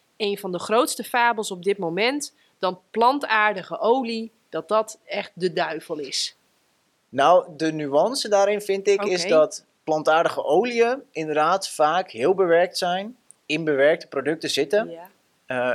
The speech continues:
Speaker 2: en daarmee, als jij heel veel daarvan binnenkrijgt, dan zegt dat vooral iets over hoe slecht je eetpatroon is.
Speaker 1: Ja.
Speaker 2: Ehm, en aangezien ze zo bewerkt zijn, alle vitamines en mineralen, alles is eruit gehaald,
Speaker 1: Ja.
Speaker 2: denk ik dat ze zeker niks toevoegen aan je
Speaker 1: Ja.
Speaker 2: gezondheid.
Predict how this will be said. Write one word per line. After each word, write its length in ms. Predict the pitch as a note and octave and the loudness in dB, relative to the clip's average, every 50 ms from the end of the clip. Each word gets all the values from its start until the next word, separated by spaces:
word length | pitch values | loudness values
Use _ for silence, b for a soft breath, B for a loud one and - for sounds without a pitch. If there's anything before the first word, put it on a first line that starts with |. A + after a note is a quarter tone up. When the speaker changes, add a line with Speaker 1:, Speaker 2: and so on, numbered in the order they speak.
| - - | -4 -4
Speaker 2:
en 180 | B2+ B2+ A#2+ | -6 -8 -4
daarmee, 640 | G#2+ A#2+ A#2+ C#3 D#3+ E3+ E3+ D3+ C#3+ D3 C#3+ C#3+ A#2 | -2 0 2 2 2 0 2 2 2 2 2 2 0
als 120 | C3+ C3 | -2 0
jij 240 | - C#3 C3 B2 A#2+ | 0 0 0 0 -2
heel 260 | A#2+ A#2+ B2 D3 E3+ | -4 -2 -2 -2 -2
veel 160 | C#3 D3+ D#3 C3+ | -2 -4 -2 0
daarvan 300 | C#3 B2+ - C3 B2+ A#2+ | 0 0 0 -2 -4 -4
binnenkrijgt, 640 | C#3+ D#3+ E3+ E3 - D3+ D3 D3+ D#3 D#3+ - - | -4 -4 -4 -2 -2 0 0 0 0 -2 -4 -6
dan 160 | - B2 A#2+ | -8 -8 -4
zegt 240 | A#2 C3+ D3+ D3 - | -2 -2 -2 0 0
dat 200 | D3 C3+ C3+ - | -2 -4 -4 -6
vooral 320 | - B2 B2+ C#3+ F3 G3+ | -2 0 2 2 2 2
iets 220 | D3 F#3+ F3+ - D3+ | 0 -4 -6 -2 0
over 340 | E3 E3+ D#3+ E3 D#3 D#3 C#3 | 2 2 0 0 -4 -6 -4
hoe 200 | C3+ C#3 D3+ C#3+ | -4 -4 -6 -6
slecht 280 | - D3 D3 C3+ - | -2 -2 -2 -2 -2
je 120 | - A#2 F2 | -4 -4 -2
eetpatroon 600 | B2+ C#3+ C#3 C#3 - - - A#2+ A#2+ A#2+ A#2+ A#2 | -2 -2 -4 -6 -8 -6 -2 -2 -2 -2 -4 -6
is. 400 | A#2 D#3 G3 - - - - G3+ | -6 -8 -6 -8 -10 -10 -12 -14
Speaker 1:
Ja. 120 | F#3+ F3+ F3+ B B B B B B _ _ _ _ | -18 -20 -20 B B B B B B _ _ _ _
Speaker 2:
Ehm, 400 | C3+ B2 A#2+ A#2+ A#2+ A#2+ A#2+ A#2+ A#2+ | -6 -4 -2 0 0 -2 -4 -6 -8
en 400 | - B2+ C3+ C3 C3 B2+ A#2+ - _ _ _ _ | -8 -8 -8 -8 -10 -12 -12 -14 _ _ _ _
aangezien 420 | - C3+ C#3 C#3 - - D3 C3+ | -4 -2 -2 -2 -4 -6 -6 -8
ze 80 | B2 A#2 | -6 -2
zo 160 | B2 C#3 C3 | 0 0 0
bewerkt 440 | B2+ B2+ A#2+ B2+ C#3+ D#3+ E3+ E3 - | 0 0 2 4 4 4 2 0 -2
zijn, 400 | - D#3 D#3 D#3+ D#3+ D#3+ D#3 - _ | -2 -2 -2 -2 -4 -6 -8 -12 _
alle 220 | - B2+ B2 B2+ B2+ | -6 -6 -6 -6 -8
vitamines 600 | - - - - C3+ C3+ C#3 D3+ D#3 D3 C#3 C#3+ | -10 -12 -12 -10 -8 -6 -4 -4 -4 -4 -4 -6
en 100 | C#3 C#3 | -8 -8
mineralen, 500 | C#3 C3 C3 B2+ C#3 C#3+ D3 C#3 C3+ C3+ | -4 -4 -2 0 2 2 2 2 2 2
alles 240 | E3 F3 E3+ D3+ | 2 0 0 -2
is 120 | D3+ C3+ C3 | -4 -6 -2
eruit 300 | C#3 C3 C3 D#3 F3 - | 0 2 2 2 0 0
gehaald, 420 | - E3 D3 C#3+ D#3+ F3+ G3+ - | -2 -2 -2 0 0 0 -2 -4
Speaker 1:
Ja. 60 | - b b b b b | -10 b b b b b
Speaker 2:
denk 200 | - C3+ C#3 D3 | -4 -4 -2 -2
ik 100 | C#3+ B2+ | -4 -2
dat 140 | C3+ C#3+ C#3 | -2 -2 -2
ze 120 | - C3+ A#2+ | -4 -6 -4
zeker 320 | A#2 B2+ D3 D#3+ E3 E3+ | -2 -2 -2 -2 -4 -4
niks 420 | D3 C#3+ C#3 C#3+ - - - - _ | -4 -4 -4 -4 -4 -6 -6 -8 _
toevoegen 500 | - F3 E3+ - - G#3 G3+ - - F#3+ | -10 -8 -8 -8 -6 -6 -6 -4 -2 -2
aan 100 | F3+ F3+ | -2 0
je 60 | F3+ F3+ | -2 -4
Speaker 1:
Ja. 20 | F3 | -4
Speaker 2:
gezondheid. 680 | - - F3 F3 F3 F3+ F3 E3+ F3 G3 A3 - - | -6 -6 -6 -4 -4 -2 -2 -2 -2 -2 -4 -6 -10